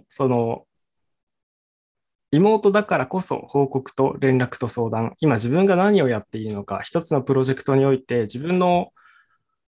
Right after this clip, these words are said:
タスクがどういう進捗で、どういう状況なのかって共有するのはすごく重要だなっていうのを最近感じていて、まあ、なんだろう、状況を把握してもらうっていうのもそうなんですけど、自分の状態とか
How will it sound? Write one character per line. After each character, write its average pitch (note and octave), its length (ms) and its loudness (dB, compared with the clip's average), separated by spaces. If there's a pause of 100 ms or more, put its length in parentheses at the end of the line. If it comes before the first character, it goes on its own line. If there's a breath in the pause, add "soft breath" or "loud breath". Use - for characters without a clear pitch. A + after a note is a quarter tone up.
(260)
タ D#3+ 140 -2
ス D#3 100 -6
ク E3 140 0
が D#3 360 -2
ど C#3+ 220 -2
う E3+ 60 -2
い F3 120 0
う E3 60 -2
進 D#3+ 220 -4
捗 D3+ 200 -10
で、 D3 200 -4
ど D3 120 0
う D#3 60 4
い D#3 60 2
う D#3 40 -2
状 D#3 120 0
況 D#3 200 -2
な D3+ 120 0
の A#2 100 -2
か G#2 100 -8
っ G2+ 40 -10
て - 120 -14
共 D3+ 220 2
有 D#3 140 4
す - 120 -6
る D3 120 0
の G#2 120 -2
は F#2+ 220 -6 (140)
す - 120 -6
ご D#3 120 4
く A#2 120 -6
重 G#2 160 -6
要 G#2+ 140 -2
だ G#2+ 120 -2
な A#2 120 0
っ A#2+ 100 -6
て G2 100 -8
い - 20 -4
う F#2 40 -6
の F2 140 -8
を - 140 -16 (100)
最 G2+ 220 -6
近 F2+ 280 -6 (480)
感 A2 200 -2
じ G2+ 100 -10
て G2+ 80 -4
い G2+ 80 -4
て、 - 460 -6
ま B2 320 -2
あ、 - 40 -20 (240 soft breath)
な E3 100 0
ん - 20 0
だ C3 80 0
ろ G#2 200 -6 (960)
う、 D#3+ 60 -4
状 G#3+ 140 6
況 A#3+ 440 4
を F3 60 4
把 G#3 320 0
握 G#3 100 0
し - 120 -4
て G3+ 100 6
も F#3+ 160 6
ら F#3+ 140 2
う G3 80 0
っ - 20 -10
て - 140 -6
い C#3+ 40 0
う B2+ 40 -2
の B2 60 -2
も A#2 40 -8
そ C#3 160 -4
う A#2+ 60 -2
な G#2+ 80 -6
ん G#2 80 -8
で G2+ 60 -12
す - 100 -10
け A2 80 -10
ど、 G#2 300 -6 (260)
自 C3+ 120 0
分 A#3+ 160 4
の G#3+ 120 4
状 E3+ 240 2
態 F3 200 2
と D#3+ 120 -4
か - 240 -12